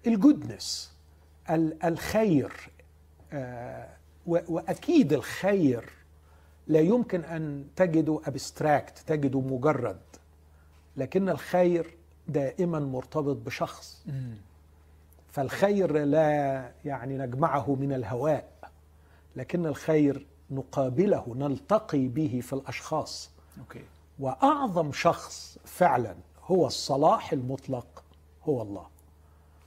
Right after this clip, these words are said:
Speaker 1: فكل ما كان وعي سليم وبلتقي بالصلاح المطلق اللي هو الله، أمتلئ بحالة من الامتنان.
Speaker 2: أوكي. طيب، السؤالين بقى اللي عندي دلوقتي، أنا عارف حضرتك لسه عندك كلام تاني تقوله، بس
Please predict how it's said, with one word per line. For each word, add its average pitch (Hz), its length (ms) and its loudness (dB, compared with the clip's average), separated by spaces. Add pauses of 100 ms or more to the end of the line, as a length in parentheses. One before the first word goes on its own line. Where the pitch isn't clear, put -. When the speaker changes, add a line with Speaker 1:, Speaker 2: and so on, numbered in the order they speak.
(480)
Speaker 1:
فكل 127 1200 0
ما 220 100 0
كان 185 240 0
وعي 175 540 2
سليم 123 600 -2 (600)
وبلتقي 139 760 0
بالصلاح 143 840 0
المطلق 139 680 -4
اللي 117 180 -10
هو 175 300 2
الله، 110 400 -8 (880)
أمتلئ 175 580 -2
بحالة 139 500 -2
من 135 200 -6
الامتنان. 120 760 -12 (1500)
Speaker 2:
أوكي. 131 340 -10 (840)
طيب، 117 240 -6
السؤالين 139 400 -4
بقى 139 140 4
اللي 135 120 0
عندي 135 240 -2
دلوقتي، 143 460 -2
أنا 135 80 -2
عارف 135 140 -2
حضرتك 135 240 -2
لسه 135 220 -6
عندك 131 240 -6
كلام 135 240 -4
تاني 131 240 -8
تقوله، 139 260 -4
بس 131 280 -4